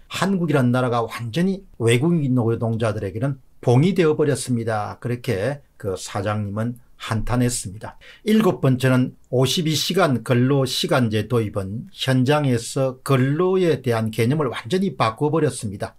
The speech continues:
납기에 맞추려면 더 일을 좀 더 해야 되는데 퇴근 시간이 되면 땡 하고 다 퇴근해버립니다.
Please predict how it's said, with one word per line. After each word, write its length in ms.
납기에 600
맞추려면 880
더 200
일을 300
좀 240
더 80
해야 300
되는데 420
퇴근 320
시간이 440
되면 360
땡 320
하고 260
다 640
퇴근해버립니다. 880